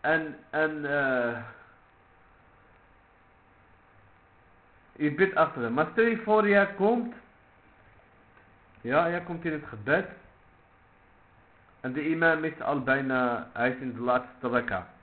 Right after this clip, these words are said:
En jij bidt met hem één raka en dan sta je op. Hij doet geen sujud, zo niks. En jij bent klaar, jij bidt nu alleen. De imam is klaar, jij moet nog drie raka bidden. Je bent in de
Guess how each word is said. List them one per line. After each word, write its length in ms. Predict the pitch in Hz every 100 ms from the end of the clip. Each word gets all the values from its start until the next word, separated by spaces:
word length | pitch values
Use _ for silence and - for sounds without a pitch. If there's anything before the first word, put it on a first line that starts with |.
| - - - - - - -
En 100 | 113
jij 180 | 123 123
bidt 200 | 123 104
met 160 | 131 131
hem 200 | 127 -
één 220 | 131 127
raka 420 | 127 127 135 151
en 160 | 131 127
dan 140 | 131 -
sta 140 | 139
je 200 | 131 -
op. 260 | 156 170 95
Hij 160 | 117
doet 140 | 135 -
geen 200 | 151 135
sujud, 240 | - 113 117 -
zo 200 | 113 107
niks. 240 | 135 170 - - - - - _ _ -
En 320 | 131 139 135 - - _
jij 220 | 123 131 131
bent 200 | 131 120
klaar, 280 | 123 139
jij 160 | 147 107
bidt 280 | 127 127 -
nu 140 | 123
alleen. 500 | 92 113 127 170 190 - - _ _ _ _ _ _ _ _ _ _
De 160 | - 120
imam 240 | 127 131 127
is 140 | 127
klaar, 220 | 135 147
jij 100 | 156
moet 120 | 147
nog 100 | 139 113
drie 160 | 120 131
raka 320 | 127 120 113
bidden. 400 | 104 117 139 170 - - -
Je 120 | 117
bent 200 | 131 131
in 160 | 127
de 360 | 117 113 107